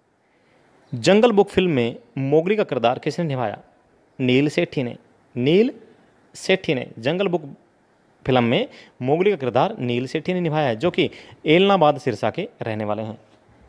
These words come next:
नेक्स्ट क्वेश्चन नंबर थर्टी वन, हरियाणा फिल्म एवं टेलीविज़न संस्थान कहाँ पर है? दोस्तों, हरियाणा फिल्म एवं टेलीविज़न संस्थान रोहतक में है। कहाँ है भाइयों? रोहतक में है। नेक्स्ट क्वेश्चन नंबर बत्तीस, हरियाणा में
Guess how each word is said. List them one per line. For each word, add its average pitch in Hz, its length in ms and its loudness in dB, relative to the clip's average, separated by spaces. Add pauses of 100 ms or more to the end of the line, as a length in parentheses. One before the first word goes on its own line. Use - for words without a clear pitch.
(260)
नेक्स्ट 165 320 2
क्वेश्चन 117 240 -4
नंबर 113 140 -2
थर्टी 135 260 0
वन, 165 240 2 (1120)
हरियाणा 202 340 2
फिल्म 202 280 0
एवं 139 340 2 (300)
टेलीविज़न 196 380 2
संस्थान 131 480 -4
कहाँ 156 240 -6
पर 143 140 -4
है? 104 120 -4
दोस्तों, 156 400 -2
हरियाणा 160 340 0
फिल्म 190 360 0
एवं 127 260 4 (420)
टेलीविज़न 190 340 2
संस्थान 131 560 -2 (180)
रोहतक 151 480 0
में 208 120 -2
है। 110 260 -4 (100)
कहाँ 180 180 4
है 180 60 6
भाइयों? 214 260 6 (340)
रोहतक 127 480 2
में 185 140 -2
है। 135 220 -4 (760)
नेक्स्ट 165 480 0 (180)
क्वेश्चन 113 240 -4
नंबर 131 160 0
बत्तीस, 170 420 0 (560)
हरियाणा 147 360 2
में 175 240 0